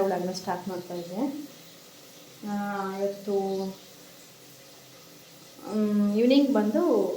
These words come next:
ನಾನ್ ವೆಜ್ ಮಾಡ್ತಾ ಇದ್ದೆ. ನಾಟಿ ಕೋಳಿ, ನಾಟಿ ಕೋಳಿ ಬಿರಿಯಾನಿ, ನಾಟಿ ಕೋಳಿ and ನಾಟಿ ಕೋಳಿ ಬಿರಿಯಾನಿ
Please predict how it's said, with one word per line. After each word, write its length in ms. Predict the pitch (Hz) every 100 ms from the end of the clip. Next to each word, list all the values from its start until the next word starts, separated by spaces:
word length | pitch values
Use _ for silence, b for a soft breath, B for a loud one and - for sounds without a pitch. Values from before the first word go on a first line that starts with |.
| - -
ನಾನ್ 220 | 196 208
ವೆಜ್ 200 | 220 214
ಮಾಡ್ತಾ 240 | 202 196 175
ಇದ್ದೆ. 240 | 170 214
ನಾಟಿ 280 | 254 208 214
ಕೋಳಿ, 260 | 196 196 277 - - - -
ನಾಟಿ 240 | 208 208 254
ಕೋಳಿ 400 | - 220 214 214
ಬಿರಿಯಾನಿ, 540 | 208 208 208 269 320 302 - - - - - - - - -
ನಾಟಿ 240 | 220 220
ಕೋಳಿ 400 | 233 226 220 220
and 440 | 214 214 208 202 196
ನಾಟಿ 220 | 208 208
ಕೋಳಿ 280 | 220 208 202
ಬಿರಿಯಾನಿ 760 | 208 208 208 220 311 -